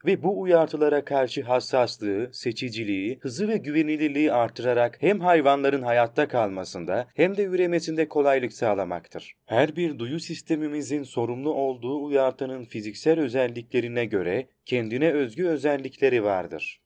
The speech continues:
Koklama, tatma, işitme ve dokunma duyuları arasında koklama, sahip olduğu çok fazla sayıda koku reseptörü ve beynin en dış katmanı olan korteksle direkt bağlantıya sahip olması sebebiyle diğer duyu sistemlerinden farklılık gösterir.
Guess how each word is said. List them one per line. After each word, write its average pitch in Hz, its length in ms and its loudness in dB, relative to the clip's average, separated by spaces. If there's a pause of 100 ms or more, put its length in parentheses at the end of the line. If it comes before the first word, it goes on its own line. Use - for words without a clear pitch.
(200)
Koklama, 123 680 2
tatma, 127 520 0
işitme 135 540 -4
ve 175 180 -4
dokunma 151 480 -2
duyuları 151 440 0
arasında 127 680 0
koklama, 107 680 0
sahip 160 480 4
olduğu 190 400 0
çok 214 260 0
fazla 180 400 4
sayıda 156 440 2
koku 156 340 0
reseptörü 143 720 0
ve 131 240 0
beynin 156 380 0
en 180 280 -2
dış 175 160 -6
katmanı 143 540 -2
olan 147 400 2
korteksle 156 840 0
direkt 165 420 2
bağlantıya 135 580 2
sahip 120 420 2
olması 147 440 -2
sebebiyle 101 800 -4
diğer 170 360 4
duyu 127 180 -8
sistemlerinden 139 880 2
farklılık 117 540 -2
gösterir. 98 600 -2